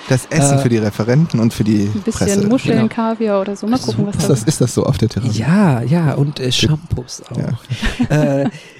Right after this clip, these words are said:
Speaker 2: genau, also das ist, das ist immer wieder, äh, so, so ist, wenn ich dann quasi in, in, also ich komme selbst aus dem psy-, psychiatrischen Bereich und wenn ich
Speaker 3: Mhm.
Speaker 2: dann auch versucht hab, äh, mal zu sagen, wir müssen mal gucken, wo ihre Ressourcen sind und dann, äh, hat man sich das öfteren Blick gesagt, wie,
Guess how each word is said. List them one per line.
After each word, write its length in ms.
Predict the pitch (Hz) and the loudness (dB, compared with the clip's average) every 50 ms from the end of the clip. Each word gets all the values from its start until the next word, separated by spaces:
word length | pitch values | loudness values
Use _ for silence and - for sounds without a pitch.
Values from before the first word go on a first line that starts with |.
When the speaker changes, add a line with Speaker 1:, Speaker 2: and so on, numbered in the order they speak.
| 135 - | -4 -2
Speaker 2:
genau, 240 | - 185 202 175 147 | 0 2 2 2 2
also 200 | 143 151 147 160 | 2 2 2 2
das 140 | 160 160 165 | 2 2 0
ist, 200 | 165 151 - - | 0 -2 -2 0
das 120 | 151 143 | 0 0
ist 180 | 160 151 143 170 | 0 0 0 0
immer 220 | 156 180 180 165 | 2 2 2 2
wieder, 340 | 143 165 170 170 165 165 - - | 2 2 2 2 2 0 0 0
äh, 280 | 151 147 143 143 139 - - - - _ _ - - - - | 0 0 2 0 0 -4 -8 -14 -20 _ _ -20 -16 -6 -4
so, 480 | 147 127 151 143 147 147 147 147 - - | 0 2 2 4 4 4 2 2 2 0
so 240 | 143 123 135 139 | 0 2 2 2
ist, 520 | 143 - 147 160 160 - - - - - - - | 2 2 0 0 0 -2 -6 -8 -10 -14 -12 -8
wenn 380 | 139 131 131 135 131 131 143 139 | -6 -6 0 2 2 2 2 2
ich 180 | 139 131 - - | 0 -2 0 0
dann 500 | 139 135 135 135 135 139 143 143 139 - | 0 2 2 2 2 0 0 -2 -2 -2
quasi 380 | - - 120 120 123 127 135 | 0 2 4 4 4 2 2
in, 120 | 127 127 127 | 2 2 4
in, 340 | - - 127 127 123 - | 4 4 4 4 2 2
also 140 | - 117 117 | 0 0 0
ich 60 | 117 | 0
komme 160 | - - 131 120 | 2 2 4 4
selbst 200 | 131 131 - - | 2 2 2 0
aus 120 | 131 120 | 0 0
dem 100 | 113 - | 0 0
psy-, 160 | 120 - - - _ | -2 -2 -4 -6 _
psychiatrischen 540 | - - - 123 127 - - 147 - 139 117 | -6 -2 0 0 0 2 0 -2 -2 0 -2
Bereich 400 | 123 - 123 120 127 139 135 135 | 0 0 2 2 4 4 4 2
und 60 | 123 | 4
wenn 100 | 127 - | 4 4
ich 60 | 123 | 4
Speaker 3:
Mhm. 60 | 214 - | 4 4
Speaker 2:
dann 160 | 123 123 120 | 4 2 2
auch 160 | - 127 131 | 2 0 0
versucht 340 | - - 127 120 131 - - | 2 0 0 0 0 0 0
hab, 220 | 131 123 - - - - - - - - - - - | 0 0 0 -2 -10 -20 -20 -18 -18 -20 -8 0 2
äh, 180 | 123 123 123 | 4 6 6
mal 220 | 123 127 127 123 123 | 6 6 4 4 4
zu 100 | - 120 | 4 2
sagen, 400 | 120 123 127 127 127 131 131 - _ _ - - | 4 4 4 4 4 2 2 -2 _ _ -2 2
wir 80 | - 139 | 4 6
müssen 180 | 165 156 147 | 6 6 6
mal 80 | 139 131 | 4 4
gucken, 280 | - - - - 131 | 0 -2 0 2 4
wo 60 | 127 139 | 4 6
ihre 300 | 139 135 123 123 117 113 | 6 4 4 4 4 2
Ressourcen 560 | 120 - - 143 170 202 - - - 123 113 | 0 2 4 4 4 4 2 2 2 2 2
sind 420 | 107 113 117 117 127 139 156 - - | 4 2 4 4 4 2 0 -2 -2
und 120 | - 120 | 0 2
dann, 400 | 120 123 123 123 123 123 120 - | 4 4 4 4 2 2 0 0
äh, 140 | 120 127 - | 0 0 0
hat 240 | - - 147 - - | 0 0 2 4 4
man 160 | 147 143 131 | 4 4 4
sich 100 | 127 135 - | 4 4 4
das 120 | 139 - | 4 2
öfteren 320 | 139 135 - 135 123 120 | 2 2 4 4 4 4
Blick 140 | 120 143 151 | 4 2 2
gesagt, 260 | - 135 117 117 113 | 2 2 2 2 2
wie, 380 | 113 120 117 117 117 117 - | 2 2 0 0 -2 -4 -6